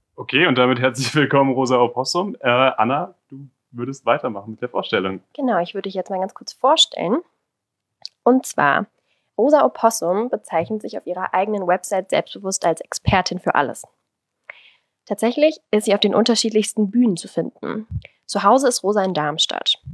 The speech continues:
Speaker 2: Dort und anderswo trifft man sie auf öffentlichen und privaten Veranstaltungen, wo sie als Drag Queen mit zeitgenössischer Travestie die Leu-, Leute unterhält. Doch Rosa Opossum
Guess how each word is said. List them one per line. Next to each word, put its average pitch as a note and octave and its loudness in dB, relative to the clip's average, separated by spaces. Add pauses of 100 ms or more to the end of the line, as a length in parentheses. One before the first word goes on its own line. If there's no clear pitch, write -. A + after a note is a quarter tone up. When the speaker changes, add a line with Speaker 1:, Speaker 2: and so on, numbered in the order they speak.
(120)
Speaker 2:
Dort A3+ 2
und F3 -2
anderswo A3 2
trifft - -2
man G3 6
sie D#3+ 6
auf - 0
öffentlichen F#3+ 2
und D#3+ 0
privaten E3+ 4
Veranstaltungen, A#3 -2 (160)
wo G3 -4
sie F#3+ 0
als - 0
Drag F#3+ 2
Queen C4+ 2 (260)
mit - -4
zeitgenössischer A3 0
Travestie F3+ -4
die G3 0
Leu-, D#3+ 2 (120)
Leute F3 2
unterhält. - -6 (840)
Doch F#3 0
Rosa A3 4
Opossum B3 0